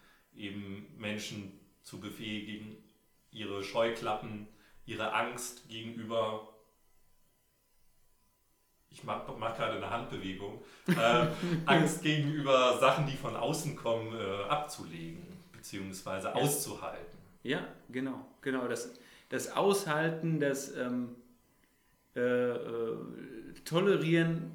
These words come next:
Speaker 2: so an erster Stelle und dann im, im Übergang aber, finde ich, noch viel wichtiger, ähm, Toleranz, die sich entwickelt zu einer Akzeptanz dann auch.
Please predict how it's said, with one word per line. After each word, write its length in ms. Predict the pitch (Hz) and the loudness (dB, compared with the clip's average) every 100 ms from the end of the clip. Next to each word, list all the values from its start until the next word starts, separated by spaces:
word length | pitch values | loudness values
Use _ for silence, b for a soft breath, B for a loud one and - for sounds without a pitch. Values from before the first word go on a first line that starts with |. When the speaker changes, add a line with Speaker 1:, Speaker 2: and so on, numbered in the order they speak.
| 139 | -6
Speaker 2:
so 240 | 127 139 135 | 0 2 2
an 180 | 135 | 2
erster 340 | 123 165 180 160 | 2 2 2 -4
Stelle 400 | - 143 147 147 | 0 2 4 4
und 280 | 143 131 139 | 0 2 4
dann 560 | 135 135 135 - - - | 4 2 0 -4 -12 -6
im, 220 | 127 123 | -2 -2
im 200 | - 131 202 | -2 -4 0
Übergang 520 | 202 180 151 147 131 | 6 8 8 4 4
aber, 220 | 139 135 | 2 2
finde 200 | 156 147 | 2 -2
ich, 60 | 139 | 0
noch 140 | 143 | -2
viel 260 | - 143 127 | -2 -4 -2
wichtiger, 640 | 165 160 143 139 135 131 | -2 -2 0 2 2 0
ähm, 260 | 127 127 123 B B B B B - - | -2 0 -2 B B B B B -14 0
Toleranz, 680 | 147 139 - 147 170 - | 4 6 6 4 4 0
die 140 | 151 143 | -2 0
sich 460 | 143 135 - - _ _ _ _ - _ _ | 0 -2 -8 -14 _ _ _ _ -20 _ _
entwickelt 520 | 139 135 131 170 165 - | -2 0 2 2 4 2
zu 100 | 139 | 2
einer 180 | 127 151 | 4 4
Akzeptanz 960 | - - 147 - 104 - - - - - - - _ - | 2 0 -4 -4 -10 -10 -12 -14 -14 -18 -20 -20 _ -8
dann 160 | 110 | -6
auch. 300 | - - - | -6 -8 -12